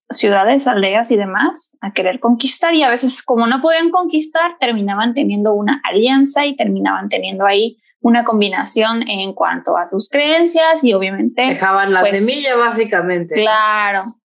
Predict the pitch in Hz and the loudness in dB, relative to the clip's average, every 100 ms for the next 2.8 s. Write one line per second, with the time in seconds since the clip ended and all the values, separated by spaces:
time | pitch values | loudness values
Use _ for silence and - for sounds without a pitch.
0 | - 214 190 - - 233 302 302 294 320 | -4 0 0 -4 -6 -4 0 2 2 0
1 | 339 - _ - _ 240 240 240 285 311 | -2 -8 _ -20 _ -2 -2 -2 -2 0
2 | 294 226 226 226 277 311 320 | 0 -2 -6 -6 -4 -2 -6